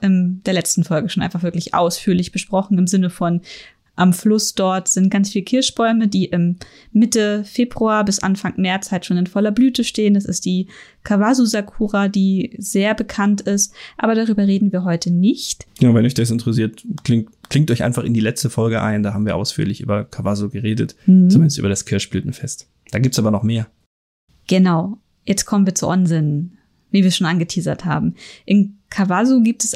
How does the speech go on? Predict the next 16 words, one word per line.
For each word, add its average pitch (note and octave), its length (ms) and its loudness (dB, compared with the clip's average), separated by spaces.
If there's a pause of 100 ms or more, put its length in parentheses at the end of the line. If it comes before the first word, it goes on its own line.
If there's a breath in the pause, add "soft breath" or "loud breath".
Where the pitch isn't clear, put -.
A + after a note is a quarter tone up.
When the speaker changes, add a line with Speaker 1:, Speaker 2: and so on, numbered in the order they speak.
Speaker 1:
einige A3+ 420 2
Onsen. C4 320 0
Es G#3+ 140 -4
gibt - 220 -8
mehrere G3+ 540 2
Fußonsen, B3 760 0
wo A3+ 80 0
man A3 120 0
als, - 340 -2
ähm, F#3 200 2
Tourist - 520 -2
einfach F#3 240 -2
die F#3+ 100 -2
Füße C4 280 -2
reinhalten G#3 460 -2
kann. G3+ 320 -2